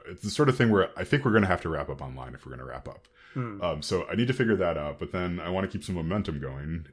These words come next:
Speaker 1: Um, so I think that probably means, like, not playing D and D necessarily.
Speaker 2: Yep.
Speaker 1: Uh, just 'cause I think that's, for me, that'd be harder to play online. I, I would just have to play in a very different style than what I'm used to.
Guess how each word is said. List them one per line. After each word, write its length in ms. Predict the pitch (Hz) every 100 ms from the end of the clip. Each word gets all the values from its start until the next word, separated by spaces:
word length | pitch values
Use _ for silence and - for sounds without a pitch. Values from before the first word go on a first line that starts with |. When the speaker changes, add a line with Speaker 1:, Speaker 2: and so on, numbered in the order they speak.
| -
Speaker 1:
Um, 340 | 87 80 73 62
so 180 | - 98
I 60 | 90
think 360 | - 196 202
that 220 | 135 -
probably 300 | - 190 185
means, 320 | 131 117 110 95
like, 180 | 85
not 360 | 82 82 80 -
playing 680 | 95 85 80 78 73 73 71 _
D 240 | 80 82 71
and 220 | 69 67
D 400 | 67 57 60 65
necessarily. 920 | - 73 - - - 64 64 62 67 -
Speaker 2:
Yep. 260 | 151 131 - _ 87
Speaker 1:
Uh, 120 | 80
just 160 | 82 -
'cause 160 | 87
I 60 | 82
think 180 | 95 -
that's, 380 | 73 - - - 95
for 180 | 90 113
me, 200 | 107 107
that'd 220 | 101 87 82
be 80 | 76
harder 320 | 73 71 71
to 80 | 73
play 340 | 82 78 76 -
online. 500 | 80 80 78 78 78 90 85
I, 40 |
I 40 |
would 100 | 92
just 180 | 80 -
have 120 | - -
to 220 | 73 67 _
play 160 | - 78
in 60 | 71
a 20 |
very 200 | 67 65
different 260 | - - -
style 320 | 65 64 131
than 220 | 67 67
what 120 | 80 69
I'm 120 | 67
used 220 | - -
to. 140 | -